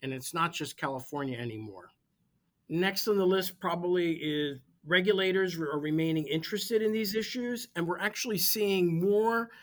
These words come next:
enforcement actions from regulators that we didn't see really involved in this space in the past.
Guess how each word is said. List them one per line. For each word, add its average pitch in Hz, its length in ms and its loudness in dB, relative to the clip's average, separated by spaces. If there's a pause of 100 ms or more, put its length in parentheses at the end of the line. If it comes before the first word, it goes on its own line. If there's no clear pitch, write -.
(260)
enforcement 254 680 -4
actions 147 640 -4
from 170 380 -2
regulators 175 540 0
that 165 120 -4
we 151 120 -2
didn't 147 280 -6
see 147 480 -4 (340)
really 208 340 0
involved 151 440 2
in 147 80 -4
this 139 160 -2
space 135 400 -6
in 135 60 -6
the 127 80 -6
past. 113 600 -10